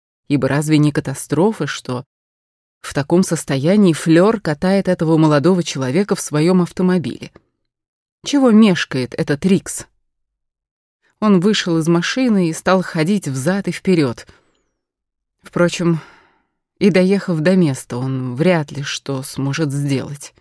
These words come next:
Сколько ни люби человека, как ни тревожься о нем, ты бессилен.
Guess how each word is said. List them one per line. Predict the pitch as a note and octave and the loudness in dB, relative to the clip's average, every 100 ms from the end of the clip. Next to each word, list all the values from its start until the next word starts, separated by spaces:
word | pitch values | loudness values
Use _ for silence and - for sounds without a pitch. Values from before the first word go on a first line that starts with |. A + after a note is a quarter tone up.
| _ _ _ _ _ _ | _ _ _ _ _ _
Сколько | - D4+ A#3+ F#3+ | -6 -6 0 2
ни | F3+ | 4
люби | E3+ D3+ A3 | 4 2 -2
человека, | - A3 G#3 G3+ G3 E3 | -2 -2 0 0 -2 -4
как | D3+ D#3+ D#3 | -6 -6 -4
ни | C3+ | -4
тревожься | D3+ C3+ C3 F3+ - - F#3+ | -2 -4 -2 -2 -4 -6 -2
о | F#3 | 2
нем, | F#3 F#3 F3 _ _ _ _ _ _ _ _ _ _ | 4 2 0 _ _ _ _ _ _ _ _ _ _
ты | - | -8
бессилен. | C3 C#3 - - G#3 A#2+ D#2 | -4 -4 -6 -4 -4 -4 -10